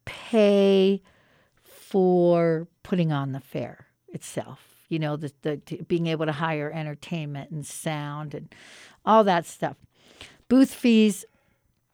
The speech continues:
are around three hundred fifty bucks. There's locals get a certain deal. Food booths pay a hundred, and then we get a percentage. So <clears throat> those vendors are extremely crucial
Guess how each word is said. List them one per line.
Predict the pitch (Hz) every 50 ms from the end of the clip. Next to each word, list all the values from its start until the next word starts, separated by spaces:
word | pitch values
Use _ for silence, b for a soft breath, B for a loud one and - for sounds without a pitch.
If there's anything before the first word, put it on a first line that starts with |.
| _ _ _ _ _ _ - - -
are | 202 196 190 185 180
around | 180 180 175 170 170 -
three | - 196 165
hundred | 180 175 160 160 165
fifty | - - 156 - - - 170
bucks. | - - 156 139 143 147 - - - -
There's | - 165 151 147 147 - - - _ _ -
locals | 180 165 156 147 - 160 147 143
get | - - 160 151 147
a | 151 147
certain | - - - 151 147 151 147 147
deal. | - - 151 147 147 143 147 151 b b b b b b b b b
Food | b - - 247 240 233 202 180
booths | 202 208 208 202 190 - - -
pay | - - - 190 185 175 165
a | 156 151
hundred, | 151 175 180 170 165 175 170 165 160 165
and | 190 170 160 160 160
then | 156 151
we | 156 147
get | 147 151 143 143
a | 147
percentage. | - - 156 135 - - - 147 147 147 147 147 151 - - b b b b b b b b b b b b b b b b b b b b _ _ _ _
So | - - - - - 247 226 214 214 214 214 208 208 220 - _ _ -
<clears throat> | - 277
those | 240 233 240 214 196 180 214 233 254 269 277 294 285 247 - - - b b b b b b b b b b -
vendors | 196 165 190 226 226 226 220 196 196 170 147 180
are | 160
extremely | 147 - - - - - - - - - 226 233 247 269 294 294 285 277 269 240
crucial | - - - 233 220 185 - - 175 160 160 165